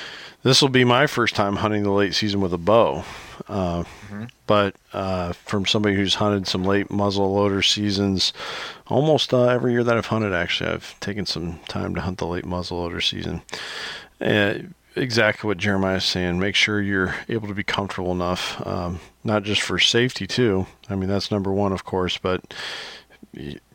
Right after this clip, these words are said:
Speaker 1: you gotta still put in the time in order to, to see the,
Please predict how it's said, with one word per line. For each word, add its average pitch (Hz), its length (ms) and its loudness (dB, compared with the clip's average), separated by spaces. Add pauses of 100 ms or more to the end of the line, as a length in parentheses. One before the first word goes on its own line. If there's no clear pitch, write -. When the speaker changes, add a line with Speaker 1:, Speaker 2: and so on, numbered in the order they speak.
Speaker 1:
you 85 120 -8
gotta 98 320 2
still - 320 -2
put 107 180 -2
in 107 120 0
the 104 80 2
time 95 420 0
in 92 60 -2
order 95 280 -2
to, 92 280 -2 (200)
to 104 120 -4
see 101 280 -2
the, 92 300 0